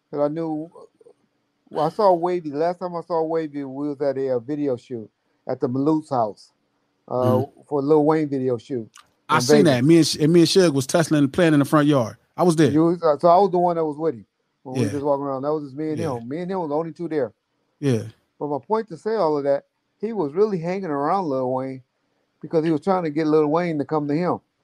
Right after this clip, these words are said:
Speaker 1: Suge was looking for that savior. He wanted to save, he needed an artist at that time.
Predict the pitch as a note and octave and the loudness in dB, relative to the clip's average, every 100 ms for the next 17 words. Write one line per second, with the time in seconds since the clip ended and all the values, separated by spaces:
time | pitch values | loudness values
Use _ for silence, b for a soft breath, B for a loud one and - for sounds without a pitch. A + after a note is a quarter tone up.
0 | _ _ _ _ _ - F3 G3+ G#3+ F3+ | _ _ _ _ _ -6 2 4 4 2
1 | D#3+ D3 F#3 - E3+ C#3+ D#3 D#3 C#3 B2+ | 0 0 -2 -2 -6 -4 0 2 4 2
2 | - F#3 F#3 C3+ D#3 F#3 F3 D#3+ - A#2 | 0 -2 -2 -2 -4 -2 0 -2 -4 -10
3 | - D3+ E3 D#3 - _ _ _ _ G3+ | 0 0 0 -4 -10 _ _ _ _ -4
4 | F#3 G3 G3+ D#3 - D3+ D#3 F#3+ E3 C3+ | 0 0 2 2 0 0 2 2 2 -2
5 | B2+ C3 B2+ F3+ D3+ | -2 -2 -2 -4 -4